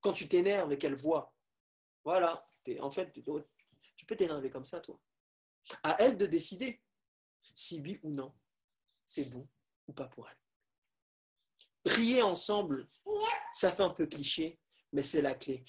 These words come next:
Mais ne priez pas comme les gens prient, « Oh Seigneur, machin », et puis quand la réponse vient, non. Priez des prières très concrètes.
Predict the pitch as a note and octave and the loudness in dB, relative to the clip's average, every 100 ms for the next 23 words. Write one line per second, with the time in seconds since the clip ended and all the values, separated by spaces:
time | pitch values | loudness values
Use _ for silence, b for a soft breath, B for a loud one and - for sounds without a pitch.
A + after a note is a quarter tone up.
0 | B F3 G#3+ A3 - A#3 B3+ B3 G#3 F3+ | B 4 6 4 0 4 4 6 4 6
1 | E3 F3+ D#3+ - F3+ - B B F3 F3 | 4 2 0 -2 -4 -4 B B 4 4
2 | F3+ E3+ E3+ E3 D#3+ D3 G3+ F3 E3+ D#3+ | 4 4 4 4 2 2 0 4 4 6
3 | F#3 E3+ D#3+ E3+ C#3 D3+ F3+ D#3+ C3+ B | 6 8 6 4 0 2 2 2 -2 B
4 | B - G3 G3+ E3 D#3 E3+ D#3 - E3 | B -4 2 4 4 2 2 0 0 -4
5 | C#3+ C#3 - C3 - | -2 -4 -6 -10 -10